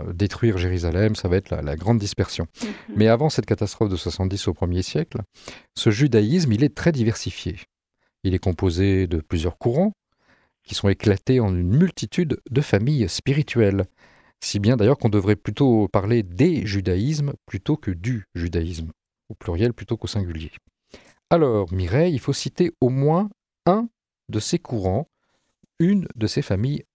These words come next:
Speaker 1: spirituelles. Alors là, j'ai pas de A, B, C ou D, hein. Voilà. <laughs> Citez au moins un de ces courants de ce judaïsme du premier siècle,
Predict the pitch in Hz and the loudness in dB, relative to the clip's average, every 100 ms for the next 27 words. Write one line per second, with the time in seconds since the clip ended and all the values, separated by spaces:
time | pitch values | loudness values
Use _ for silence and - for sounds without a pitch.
0 | 92 - - 123 127 - 95 98 143 - | -10 -8 -4 -4 -4 -2 0 0 -2 -6
1 | _ _ - 95 101 147 120 156 120 - | _ _ -6 0 2 2 2 0 0 0
2 | 139 156 127 139 - - 156 127 117 113 | 2 4 2 0 -2 0 0 0 0 2
3 | 98 110 - _ _ _ - _ _ _ | 2 -2 -4 _ _ _ -20 _ _ _
4 | _ _ - 107 87 _ - - 196 - | _ _ 0 2 2 _ -6 0 0 0
5 | _ - - - - 151 151 - 143 123 | _ -20 -18 -8 -6 0 0 2 2 2
6 | - - 180 160 139 - - - 113 113 | 0 0 2 2 -2 -2 -6 -4 -2 0
7 | 147 - - 104 - 95 104 101 104 101 | -2 -4 -8 -6 -4 -2 0 -2 -2 -4
8 | 82 76 87 - 92 78 - 85 | -4 -6 -6 -4 -4 -6 -6 -6